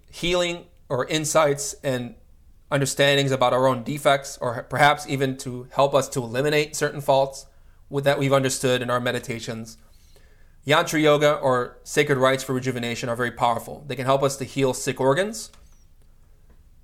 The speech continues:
help us to maintain flexibility, vitality, and health on a mental, emotional, and physical sense, but also spiritually speaking.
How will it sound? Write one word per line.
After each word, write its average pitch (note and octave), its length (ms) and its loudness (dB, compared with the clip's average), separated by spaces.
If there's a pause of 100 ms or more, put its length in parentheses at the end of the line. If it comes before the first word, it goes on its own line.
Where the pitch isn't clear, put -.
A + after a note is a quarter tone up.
(380)
help C#3 180 2
us C#3+ 80 -4
to C#3+ 80 -4
maintain C3+ 520 -2 (260)
flexibility, C#3 960 0 (160)
vitality, C3 720 0
and B2 100 -8
health A2 400 -10 (800)
on C3 60 -4
a B2+ 60 -2
mental, C#3 680 0 (220)
emotional, C3+ 540 0
and B2 120 -10
physical B2+ 340 -6
sense, A2 360 -8
but C3 140 0
also C3+ 180 0
spiritually A#2+ 480 -6
speaking. A#2 480 -12